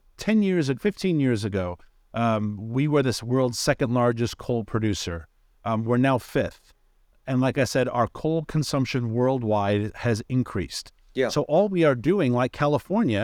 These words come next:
Speaker 1: uh, uh, on a, on a tragic level, we're not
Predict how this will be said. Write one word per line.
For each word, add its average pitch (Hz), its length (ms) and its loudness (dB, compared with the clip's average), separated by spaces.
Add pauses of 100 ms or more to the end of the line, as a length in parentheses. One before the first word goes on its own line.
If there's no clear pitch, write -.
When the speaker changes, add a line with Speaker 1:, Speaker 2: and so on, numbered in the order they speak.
(100)
Speaker 1:
uh, 110 320 -4
uh, 117 60 0
on 117 100 4
a, - 60 0
on 120 380 -2
a 104 40 -2
tragic 147 440 -2
level, 101 360 0 (680)
we're 135 220 2
not 185 300 2